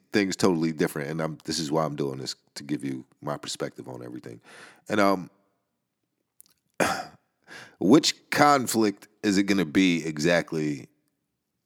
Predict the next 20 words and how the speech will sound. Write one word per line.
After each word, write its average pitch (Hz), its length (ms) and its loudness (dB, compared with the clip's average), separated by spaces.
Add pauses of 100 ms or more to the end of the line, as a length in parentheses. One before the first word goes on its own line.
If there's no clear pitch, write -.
(180)
that 90 300 0 (460)
will 78 560 -2 (1500)
push - 240 2
the 82 100 -2
button? 65 460 -4 (640)
I, 87 160 -12 (260)
I'm 80 80 -14
trying 87 200 -2
to 76 60 -2
think 78 160 -2
of 69 80 -4
a 69 40 -6
better 71 260 -2
term 69 280 -4
than 62 120 -10
push 76 200 -2
the 69 80 -8
button, 67 260 -4
but 67 180 -8 (380)
which - 340 2